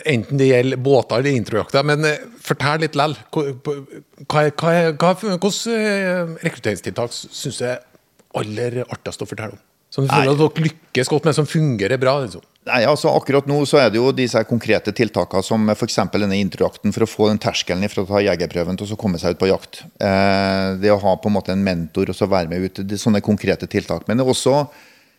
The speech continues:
Speaker 2: fra oss, eh, sentralt i forbundet, eh, det å innse at, eh, vi har nye kommunikasjonsmetoder.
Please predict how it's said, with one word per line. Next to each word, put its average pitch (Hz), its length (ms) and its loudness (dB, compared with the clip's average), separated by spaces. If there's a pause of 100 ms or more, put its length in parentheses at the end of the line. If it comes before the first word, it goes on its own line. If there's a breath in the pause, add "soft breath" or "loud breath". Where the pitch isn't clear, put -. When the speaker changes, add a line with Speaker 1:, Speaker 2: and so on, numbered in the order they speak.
(260 loud breath)
Speaker 2:
fra 131 100 6
oss, - 280 -2 (100)
eh, 131 340 6
sentralt 120 640 2
i 127 80 0
forbundet, 120 580 2 (400)
eh, 110 560 2
det 113 160 4
å 120 80 6
innse 92 480 0
at, 110 440 0 (360)
eh, 107 360 0 (360)
vi 107 140 0
har 104 340 2
nye 104 400 0
kommunikasjonsmetoder. 90 1600 -4